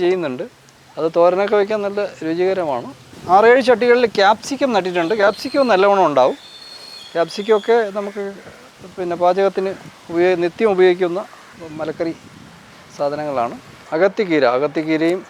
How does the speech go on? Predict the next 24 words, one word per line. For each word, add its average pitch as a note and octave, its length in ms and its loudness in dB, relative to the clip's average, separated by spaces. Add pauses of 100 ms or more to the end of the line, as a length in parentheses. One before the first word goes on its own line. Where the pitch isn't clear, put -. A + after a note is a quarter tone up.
(120)
മലയാളികൾക്ക് D3 560 0
പരിചയപ്പെടുത്തേണ്ടതില്ല. C#3 800 -4 (280)
അതിൻ്റെ D3 280 0 (340)
ഇലയും E3+ 380 2 (380)
അതോടൊപ്പം D3 480 -2
തന്നെ D3+ 160 -2 (100)
പൂവും, D3+ 340 0
പൂവ് D3+ 280 2 (460)
ഒത്തിരി E3+ 300 -2
പൂ E3+ 80 2 (120)
ലഭിച്ചു E3+ 240 -2 (100)
നമുക്ക്. B2+ 220 -4 (340)
അത് D3 160 -6
കറി D3+ 180 2
വയ്ക്കാനൊക്കെ E3+ 500 2
വളരെ D#3+ 220 2 (380)
ഒരു, C#3 100 -2 (120)
വളരെ D#3 260 4 (100)
രുചികരമാണ്, D#3+ 540 2 (100)
പറഞ്ഞറിയിക്കാൻ D3 580 -2
കഴിയാത്ത C#3+ 320 -2
രുചിയാണ്. B2 300 -6
ഇതൊക്കെ C#3 260 -6
വാസ്തവത്തിൽ D3+ 420 -6